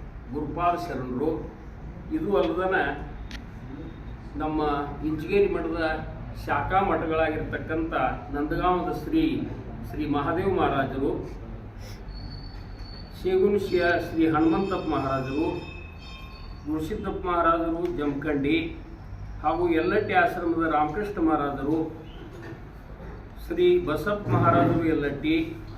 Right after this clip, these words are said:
ಶ್ರೀ ಗಿರ್ಮಲ್ಲಪ್ಪ ಮಹಾರಾಜ ಬನಹಟ್ಟಿ, ಶ್ರೀ ಅರವಿಂದ ಮಹಾರಾಜ್ ಮಗ್ದುಮ್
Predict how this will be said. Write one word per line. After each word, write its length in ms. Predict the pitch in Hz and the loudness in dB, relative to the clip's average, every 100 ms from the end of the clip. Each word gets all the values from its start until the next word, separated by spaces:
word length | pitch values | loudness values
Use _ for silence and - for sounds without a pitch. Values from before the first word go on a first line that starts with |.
| - - | -12 -6
ಶ್ರೀ 160 | 160 165 | -2 0
ಗಿರ್ಮಲ್ಲಪ್ಪ 580 | 160 151 180 185 - | 2 2 2 2 -2
ಮಹಾರಾಜ 440 | 165 160 160 160 160 | 0 2 4 4 2
ಬನಹಟ್ಟಿ, 840 | 160 147 143 147 143 151 175 - - - - - - | 0 0 0 0 2 2 2 0 -6 -12 -14 -14 -6
ಶ್ರೀ 240 | 160 160 | 0 2
ಅರವಿಂದ 340 | 156 180 208 202 | 2 4 4 4
ಮಹಾರಾಜ್ 640 | 175 170 170 170 147 143 | 2 4 6 6 4 0
ಮಗ್ದುಮ್ 580 | 143 139 165 151 131 | 0 0 0 2 0